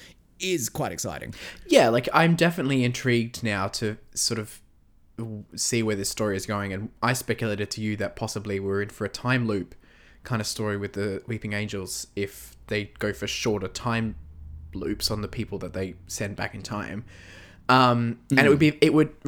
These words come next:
Speaker 2: totally recontextualize this whole scene as well. And I think that's one of the, this scene is exemplifying some of the strengths of this format. It's like, you can s-, put in this little random scene and be like, "Just park that for now. It will pay off." And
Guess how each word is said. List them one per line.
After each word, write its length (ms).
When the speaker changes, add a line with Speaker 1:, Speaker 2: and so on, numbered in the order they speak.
Speaker 2:
totally 360
recontextualize 720
this 120
whole 140
scene 260
as 160
well. 320
And 80
I 40
think 140
that's 180
one 80
of 60
the, 180
this 300
scene 240
is 200
exemplifying 800
some 160
of 60
the 60
strengths 440
of 100
this 180
format. 500
It's 180
like, 240
you 80
can 160
s-, 140
put 260
in 160
this 220
little 260
random 440
scene 320
and 160
be 120
like, 280
"Just 360
park 320
that 200
for 80
now. 420
It 160
will 120
pay 240
off." 360
And 400